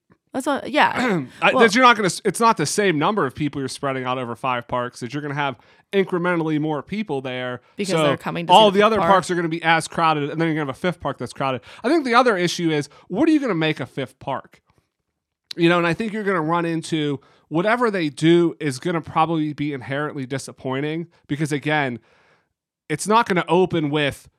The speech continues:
Speaker 2: fifty rides. You know what I mean? Like, if you look at
Speaker 1: American Disney Sea.
Speaker 2: No, like, if,
Speaker 1: <laughs>
Speaker 2: but, like, if
Speaker 1: Without the budget.
Speaker 2: but, like, if you look at Animal Kingdom, when Animal Kingdom opened, it didn't have Everest, it didn't have Pandora.
Speaker 1: Mm-hmm.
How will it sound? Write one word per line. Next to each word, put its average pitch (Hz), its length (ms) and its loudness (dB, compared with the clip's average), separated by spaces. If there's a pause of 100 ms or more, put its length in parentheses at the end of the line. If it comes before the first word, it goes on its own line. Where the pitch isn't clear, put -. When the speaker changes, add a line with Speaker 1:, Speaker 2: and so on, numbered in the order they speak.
(100)
Speaker 2:
fifty - 580 -6
rides. 127 680 0
You 254 80 -2
know 262 60 2
what 247 40 4
I 240 40 0
mean? 240 100 0
Like, 226 220 -2
if 175 100 -4
you 247 80 -2
look 285 140 -2
at 247 80 2
Speaker 1:
American 180 720 -4
Disney 170 400 -8
Sea. - 520 -14
Speaker 2:
No, 214 200 2
like, 190 140 0
if, 208 120 2 (120)
Speaker 1:
<laughs> - 60 -20
Speaker 2:
but, 285 120 2
like, 277 100 6
if 226 60 6
Speaker 1:
Without 208 220 4
the 214 80 0
budget. 190 460 -2
Speaker 2:
but, 277 100 4
like, 254 120 4
if 240 100 -2
you 269 80 0
look 294 120 0
at 247 100 -2
Animal 185 340 0
Kingdom, 120 500 -10
when 185 140 2
Animal 247 300 2
Kingdom 170 320 0
opened, 139 300 -2
it 147 120 -4
didn't 175 240 0
have 147 220 -2
Everest, 123 480 -8
it 170 120 -6
didn't 196 240 0
have 156 260 -4
Pandora. 123 640 -4
Speaker 1:
Mm-hmm. 185 220 -14